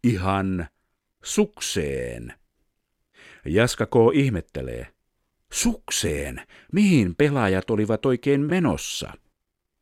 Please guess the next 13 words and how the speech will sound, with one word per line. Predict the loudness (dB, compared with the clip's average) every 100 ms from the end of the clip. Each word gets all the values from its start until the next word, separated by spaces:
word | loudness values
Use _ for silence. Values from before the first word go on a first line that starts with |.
| _ -20 -20 -10
Aristoteleen | 0 4 4 2 4 6 6 4
kantapään | 2 2 0 0 2 2
jääkiekkofraasien | 0 -2 -2 -2 0 2 2 2 2 2
erityisasiantuntija | 2 2 2 2 2 0 0 0 0 -2 2 2
ihmettelee | 2 0 -2 0 4 6
myös. | 4 2 -2 -10 -18 _ _ _ _ -20 -20 -4 0
Tuttu | 0 0 0
ja | 2 4
hiukan | 4 4 2
samalta | 0 0 0 -2
kuulostava | -2 0 0 -2 -2
ilmaus | 0 2 2 0 0
olisi | 0 0 0 -2